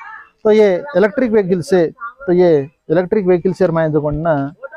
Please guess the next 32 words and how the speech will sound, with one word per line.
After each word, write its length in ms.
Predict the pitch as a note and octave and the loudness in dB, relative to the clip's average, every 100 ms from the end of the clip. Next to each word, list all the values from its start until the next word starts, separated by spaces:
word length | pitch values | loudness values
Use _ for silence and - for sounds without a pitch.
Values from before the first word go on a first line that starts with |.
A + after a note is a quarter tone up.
| - - | -16 -6
काहे 260 | E3 E3+ | -2 -2
से 160 | F#3+ G3 | 0 -2
current 300 | - D#3+ D#3 | 0 -4 -2
इतनी, 200 | D#3 C#3+ | -2 -4
तो 440 | B2 _ _ - F3+ | -8 _ _ -6 -2
ये 100 | F3+ | 0
current 300 | E3+ F3 F3+ | 0 0 0
इतनी 160 | F#3+ F#3+ | -2 -2
चल 180 | E3 | -2
रही 120 | D#3 D#3+ | -2 0
तो 320 | F#3 D3 E3+ _ _ _ | 0 0 -4 _ _ _
अब 120 | D#3 D3 C#3 B2+ D#3 _ _ _ _ _ _ _ _ _ - | -2 0 0 -2 -10 _ _ _ _ _ _ _ _ _ -8
घणी 360 | D#3+ G3 F3+ D3 | -2 0 0 -2
vehicle 540 | - - D3 E3 D3+ | -8 -6 -2 0 0
बढ़ 180 | B2 C#3+ | 0 2
जा 100 | D#3 | 2
रही 120 | D3+ E3 | 0 -2
है। 140 | F#3+ G3+ - _ _ - | -4 -4 -20 _ _ -10
तो 40 | |
कल 160 | F#3 F#3+ | -2 0
एक 80 | F3+ | 2
जगह 180 | F#3+ F3+ | 0 0
काहे 240 | E3+ F3+ | 0 0
की 80 | F3+ | 0
देख 120 | E3 | 0
रहे 140 | D#3+ D3+ | 0 -2
तो 120 | F3+ | -2
electric 420 | - F3+ F3 G3+ | 0 -2 0 0
vehicle 360 | F3+ E3 F3 E3 | 0 -2 -2 0
जो 120 | D3+ | 0
कोई 220 | D#3 D3+ | -2 -2
ना 120 | F3 | -2